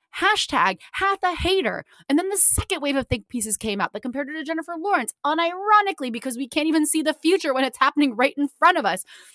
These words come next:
She's gonna face her own backlash after she wins an Oscar and she falls up the stairs and everybody thinks it's an act. So we're at this, like, nexus of, like, everybody hates Anne Hathaway. And that's when she smartly realized, "You know what?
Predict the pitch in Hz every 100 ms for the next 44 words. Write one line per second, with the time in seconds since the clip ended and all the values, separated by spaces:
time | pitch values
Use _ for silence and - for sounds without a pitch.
0 | _ _ - 320 285 349 349 349 - 339
1 | - - 508 480 262 240 214 214 233 -
2 | 240 - 339 339 233 233 208 208 208 202
3 | 214 - 269 294 302 302 311 349 320 240
4 | 240 277 277 277 240 277 - 294 - -
5 | - _ _ _ _ _ _ _ _ _
6 | - - 254 277 - - 349 - 339 320
7 | 269 - 196 233 233 - 208 - 202 180
8 | 180 - 202 208 247 247 233 - 190 190
9 | - 180 170 160 - - - 196 269 330
10 | 339 - 320 311 - - 254 269 320 226
11 | 202 190 185 185 185 - - - - _
12 | 330 381 359 349